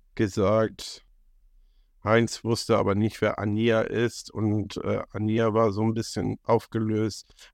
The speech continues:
Fabio hat getröstet. Und, äh, Sarah war ein bisschen genervt. Und heute durften die Zuschauer zu, die letztes Mal zum,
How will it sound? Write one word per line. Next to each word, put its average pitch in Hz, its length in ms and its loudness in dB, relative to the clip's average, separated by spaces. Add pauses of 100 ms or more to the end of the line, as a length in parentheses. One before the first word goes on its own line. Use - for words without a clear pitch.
Fabio 110 440 2
hat 101 160 -6
getröstet. 107 1080 -2 (1040)
Und, 101 380 2
äh, 101 220 0
Sarah 107 440 2
war 107 160 2
ein 123 180 -2
bisschen 120 540 -2 (260)
genervt. 101 840 -6 (1700)
Und 202 520 4 (160)
heute 123 300 2
durften 127 340 0
die 113 460 0 (260)
Zuschauer 120 600 0
zu, - 260 -4 (1040)
die 107 380 2
letztes 117 1300 0
Mal 104 480 2
zum, 101 580 -2